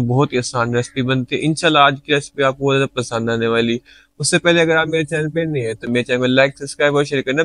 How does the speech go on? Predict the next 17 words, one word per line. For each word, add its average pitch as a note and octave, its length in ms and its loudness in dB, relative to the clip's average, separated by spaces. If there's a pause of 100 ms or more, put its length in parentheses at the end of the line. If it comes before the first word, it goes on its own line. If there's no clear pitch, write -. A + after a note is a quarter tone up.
बिल्कुल B2+ 280 0
ना A#2+ 120 2
भूलिए। A#2+ 320 -2 (340)
करते E3 240 0
हैं D#3+ 60 6
आज B2 140 4
की C3 100 0
recipe B2 280 0
start, B2 360 2 (200)
बताते D3+ 360 2
हैं D#3+ 80 2
ये D3+ 60 2
मज़ेदार B2 260 4
recipe B2 300 0
कैसे C3+ 340 -2
बनती A2 320 -4
है। A#2 140 -6